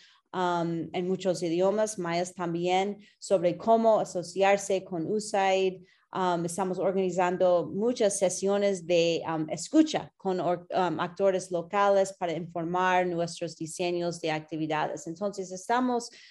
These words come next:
trabajando para evolucionar nuestro modelo como donante, para tener unas alianzas más fuerte, ah, más genuina, más auténtica con, con actores,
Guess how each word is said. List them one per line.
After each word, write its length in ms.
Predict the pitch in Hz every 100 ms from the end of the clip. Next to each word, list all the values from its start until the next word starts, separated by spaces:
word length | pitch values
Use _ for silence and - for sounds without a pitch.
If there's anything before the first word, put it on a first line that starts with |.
| - _ _
trabajando 720 | 208 190 185 220 214 208 202
para 420 | 196 190 180 175 -
evolucionar 1160 | 254 247 220 226 - 190 175 180 185 196 190
nuestro 580 | 180 185 196 202 - 185
modelo 600 | 175 175 185 190 160 151
como 400 | 196 185 185 175
donante, 760 | 160 165 175 180 180 180 175 175
para 200 | 160 156
tener 420 | 175 175 170 165
unas 500 | 196 196 190 180 -
alianzas 840 | 175 165 170 185 175 180 175 - - - - _ 156
más 400 | 175 190 202 -
fuerte, 760 | - 190 196 190 180 180 175 -
ah, 300 | 175 160 156
más 320 | 170 185 180
genuina, 500 | 202 180 175 196 185
más 280 | 175 202 -
auténtica 800 | 170 - 202 208 196 185 151 -
con, 400 | - 185 175 170 165
con 180 | 180
actores, 680 | 160 156 180 175 170 170